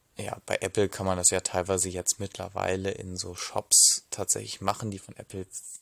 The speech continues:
zertifiziert sind. Aber ganz ehrlich, ähm, wer macht das?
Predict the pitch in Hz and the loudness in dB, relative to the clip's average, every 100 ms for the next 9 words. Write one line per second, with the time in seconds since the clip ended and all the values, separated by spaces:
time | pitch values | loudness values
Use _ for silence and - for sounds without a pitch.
0 | - - - - - - - - 110 - | 2 6 6 4 -2 4 8 8 10 10
1 | 113 113 117 - - - - - - - | 10 8 2 -4 -2 -4 -6 -12 -10 2
2 | 98 92 92 98 - 95 - 107 95 101 | 6 10 10 10 4 4 4 4 2 4
3 | - - 95 90 90 92 87 90 - - | 2 0 -2 -4 -4 -4 -2 -4 -4 -4
4 | 117 123 - | 0 6 6